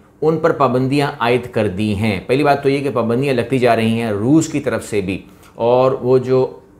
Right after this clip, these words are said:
अ, जो फ्रेंडली मुल्क नहीं है रशिया के लिए, ख़ास तौर पे उनकी शामत आई हुई है इस हवाले से। इसके अलावा जो रूस पर इल्ज़ाम आया है वो ये आया, एक बात तो ये बता दूं कि मारियोपोल खाली किया जा रहा है,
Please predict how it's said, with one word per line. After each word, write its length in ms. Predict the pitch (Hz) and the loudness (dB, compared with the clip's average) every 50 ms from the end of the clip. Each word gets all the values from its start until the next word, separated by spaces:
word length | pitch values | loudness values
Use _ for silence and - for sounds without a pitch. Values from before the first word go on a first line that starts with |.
| _ _ _ - | _ _ _ -8
अ, 140 | 113 113 117 | -4 -4 -4
जो 320 | 110 113 110 110 117 117 | -4 -4 -4 -2 -2 -2
फ्रेंडली 520 | 113 - - 143 151 165 175 170 190 196 | -2 -2 0 2 2 2 4 4 4 4
मुल्क 280 | 175 160 170 175 170 165 | 4 4 2 0 0 -2
नहीं 300 | 151 135 123 127 160 165 | -2 -2 0 0 2 2
है 160 | 143 123 101 | 0 0 0
रशिया 280 | 92 101 98 - - 95 | 0 -2 -2 -2 -2 -2
के 140 | - 95 90 | -2 -4 -6
लिए, 320 | 90 92 110 117 - - - - - - - - - - | -4 -4 -4 -4 -6 -8 -14 -20 -20 -20 -20 -16 -2 2
ख़ास 260 | 143 147 156 151 - | 4 4 4 2 0
तौर 140 | 160 147 139 | 0 0 0
पे 140 | - - 151 | 0 -2 -4
उनकी 360 | - - 147 147 131 151 147 | -4 -4 -4 -4 -2 -2 -2
शामत 400 | - - 117 113 120 120 117 - | -2 -2 -2 -2 -2 -4 -6 -4
आई 200 | - 101 104 107 | -2 -2 0 0
हुई 120 | 104 104 101 | 0 -2 -2
है 100 | 95 101 | -4 -4
इस 200 | - 110 - - | -4 -6 -6 -4
हवाले 300 | 92 90 87 90 95 92 | -2 0 0 0 -2 -2
से। 200 | - - - - - - - - - - - - - | -4 -6 -8 -10 -12 -20 -20 -20 -20 -20 -20 -2 2
इसके 320 | 165 185 180 190 202 202 | 4 4 4 4 4 2
अलावा 520 | 202 - 151 151 151 147 156 165 185 190 190 | 2 2 0 0 2 2 2 2 2 0 0
जो 200 | 165 156 165 160 | 2 2 2 2
रूस 280 | 147 151 170 165 170 | 4 2 2 0 0
पर 140 | - 165 160 | -2 0 2
इल्ज़ाम 400 | 151 135 123 110 123 127 147 156 | 2 2 2 2 2 2 2 2
आया 200 | 151 151 147 147 | 0 0 0 -2
है 160 | 151 151 147 | -2 -2 -2
वो 120 | 139 127 123 | -2 -2 -2
ये 160 | 123 123 139 | -2 0 0
आया, 180 | 139 139 139 143 | 0 0 2 2
एक 200 | 139 170 160 143 | 2 2 4 4
बात 160 | 160 - 160 | 2 2 2
तो 60 | 165 | 2
ये 100 | 156 156 | 0 2
बता 180 | 147 139 143 143 | 2 2 0 0
दूं 120 | 151 156 | 0 -2
कि 80 | 143 143 | -2 -2
मारियोपोल 600 | 131 123 120 127 135 147 131 - 135 135 143 139 - | 0 2 2 4 4 2 0 2 0 0 0 -2 -4
खाली 260 | - - - 127 143 | -6 -2 -2 -2 -2
किया 220 | 139 139 151 147 | -2 0 2 4
जा 140 | 139 135 131 | 4 4 4
रहा 240 | 127 131 131 135 135 | 4 4 2 0 0
है, 240 | 143 139 - - | -2 -4 -6 -8